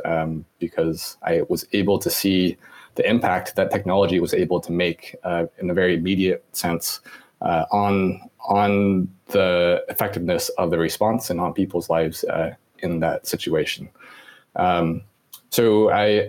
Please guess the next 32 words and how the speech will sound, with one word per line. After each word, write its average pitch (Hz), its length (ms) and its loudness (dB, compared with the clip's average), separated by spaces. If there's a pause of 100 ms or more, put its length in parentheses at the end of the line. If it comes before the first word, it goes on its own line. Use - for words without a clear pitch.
I, 101 380 4
uh, 98 560 2 (120)
was 101 160 -2
with 131 160 0
the 123 80 2
U 113 120 4
N 123 160 2
for, 104 440 0 (100)
for 98 440 4
a 98 80 0
while. 95 580 0
Uh, 85 320 0
I 85 100 -2
did 87 260 0 (140)
also 85 640 0 (380)
the, 85 320 -2 (100)
uh, 82 240 0
Ebola 98 360 2
response 95 500 -2
in 87 140 -4
Sierra 85 320 0
Leone. 110 380 0 (500)
Um, 87 720 0
and 90 160 0
then 90 300 0
I 87 240 2
did 87 420 2
another, 107 640 4 (140)
uh, 87 400 2 (560)
volunteer 92 480 0
gig 90 480 0 (100)
down 90 320 -2